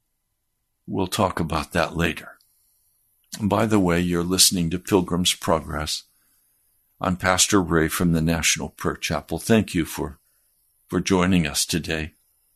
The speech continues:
It's going to get pretty intense and pretty deep,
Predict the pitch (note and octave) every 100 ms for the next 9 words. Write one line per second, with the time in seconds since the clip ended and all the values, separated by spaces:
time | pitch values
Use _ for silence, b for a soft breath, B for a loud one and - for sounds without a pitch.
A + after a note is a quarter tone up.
0 | _ _ _ _ _ _ _ _ _ _
1 | - - - - C3 B2+ A#2 G2 A2 -
2 | - A2+ G2 F#2 - G#2 G2+ G2+ E2+ -
3 | G2 E2+ G2 G2+ G2+